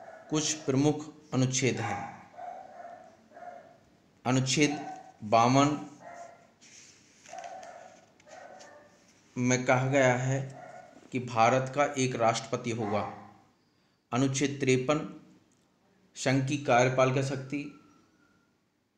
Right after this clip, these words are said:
राष्ट्रपति में निहित होगी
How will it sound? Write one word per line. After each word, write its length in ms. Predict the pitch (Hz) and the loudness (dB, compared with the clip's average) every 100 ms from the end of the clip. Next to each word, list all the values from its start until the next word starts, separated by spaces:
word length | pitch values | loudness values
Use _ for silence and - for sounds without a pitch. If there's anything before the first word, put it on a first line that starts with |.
| _ _ _ | _ _ _
राष्ट्रपति 760 | 117 117 135 - 147 131 151 156 | 0 4 2 0 -4 0 0 0
में 180 | 131 131 | 0 2
निहित 420 | 127 123 143 139 | 4 4 2 0
होगी 540 | 131 113 123 139 135 | -2 -2 -2 -2 -4